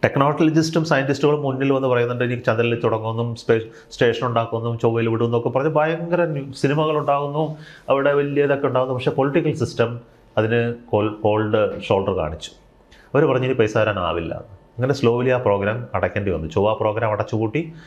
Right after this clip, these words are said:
ഇതിൽ ഫണ്ടിങ് നിർത്തി. ഏഹ്, അവരുടെ കോൺഗ്രസ് എന്ന് പറയുന്ന ആ, അവരുടെ റിവ്യൂകൾ നടന്നു.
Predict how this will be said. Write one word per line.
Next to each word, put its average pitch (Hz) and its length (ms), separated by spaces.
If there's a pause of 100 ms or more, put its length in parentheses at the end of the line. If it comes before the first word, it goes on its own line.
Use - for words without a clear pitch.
(280)
ഇതിൽ 123 340
ഫണ്ടിങ് 113 460
നിർത്തി. 110 480
ഏഹ്, 92 360
അവരുടെ 92 600 (200)
കോൺഗ്രസ് 104 400
എന്ന് 110 100
പറയുന്ന 101 280
ആ, 95 340
അവരുടെ 101 340
റിവ്യൂകൾ 104 500
നടന്നു. 104 460